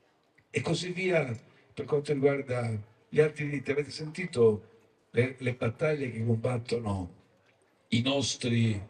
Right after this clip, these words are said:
attivisti e anche le persone come Martina Pluta, Ugo Ruggeri, che sono venuti qui a rinforzare le nostre battaglie.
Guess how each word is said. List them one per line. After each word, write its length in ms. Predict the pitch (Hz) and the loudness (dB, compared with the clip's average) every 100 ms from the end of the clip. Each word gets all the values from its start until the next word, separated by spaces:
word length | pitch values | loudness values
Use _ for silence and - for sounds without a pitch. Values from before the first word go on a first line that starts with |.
| - _ _ | -18 _ _
attivisti 1080 | 117 120 - 120 156 202 - - 156 147 - - | 0 0 -2 -2 0 0 -2 -2 0 0 -4 -8
e 160 | 139 120 | 0 2
anche 680 | 131 117 113 110 104 101 - _ _ _ _ _ | 2 -6 0 0 0 -2 -10 _ _ _ _ _
le 160 | 131 107 | -4 -2
persone 640 | 120 - - 127 127 113 | -2 -4 -4 0 0 0
come 560 | 107 107 104 98 - 98 | 2 0 0 -8 -12 -8
Martina 400 | - - 120 107 | -8 -4 -2 -2
Pluta, 360 | - 135 151 117 | -2 -2 0 4
Ugo 240 | 110 113 | 4 4
Ruggeri, 800 | 110 110 113 123 131 117 107 95 - _ _ _ | 0 -4 -2 -2 -2 0 -2 -2 -8 _ _ _
che 140 | - 113 | 0 0
sono 640 | 139 135 131 120 120 110 | 2 0 2 2 2 0
venuti 440 | 127 131 143 139 113 | -4 -4 -2 -2 -4
qui 200 | 135 143 | 0 0
a 100 | 113 | 0
rinforzare 760 | 123 123 - 120 - - 123 | -2 -6 -4 -8 -6 -6 -6
le 140 | 113 113 | -4 0
nostre 340 | 110 - 110 | 0 2 0
battaglie. 760 | 95 101 - 92 87 87 73 | -2 -8 -8 -8 -8 -10 -14